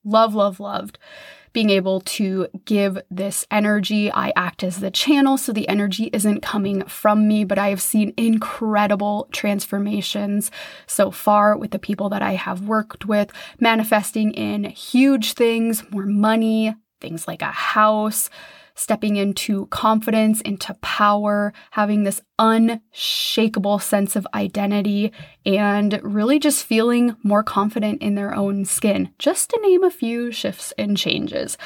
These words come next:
I've been using this energy for about four months now and have noticed massive changes within myself as well, and I am so excited to be able to offer these sessions.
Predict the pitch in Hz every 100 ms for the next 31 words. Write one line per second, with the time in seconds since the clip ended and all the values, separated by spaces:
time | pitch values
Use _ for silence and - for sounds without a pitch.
0 | - - - - 208 196 208 202 208 190
1 | 202 202 190 - 214 208 202 196 202 196
2 | - 196 214 202 - 202 _ 185 185 196
3 | 196 - - 214 226 269 220 208 208 -
4 | 220 220 196 208 190 202 202 202 208 196
5 | - - - - - 208 214 196 220 202
6 | - 202 196 202 196 202 196 196 185 175
7 | - 202 185 - - 180 214 262 262 254
8 | 247 214 208 214 208 202 208 208 - 196
9 | 190 - 190 196 185 190 190 190 196 190
10 | 214 196 - 190 - 208 208 - 202 202
11 | 185 - - - - 302 294 311 302 294
12 | 302